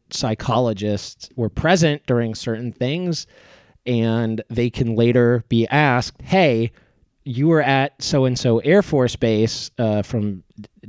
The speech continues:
day X to day Z. How was it?"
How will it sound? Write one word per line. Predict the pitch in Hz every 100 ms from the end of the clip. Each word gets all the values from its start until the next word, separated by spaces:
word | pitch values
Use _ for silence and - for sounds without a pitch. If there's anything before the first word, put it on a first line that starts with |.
| 110
day | 110 110 110
X | 110 110 -
to | - 98
day | 107 104
Z. | 98 131 127 117
How | 104 113
was | 104 139 135
it?" | 123 113 -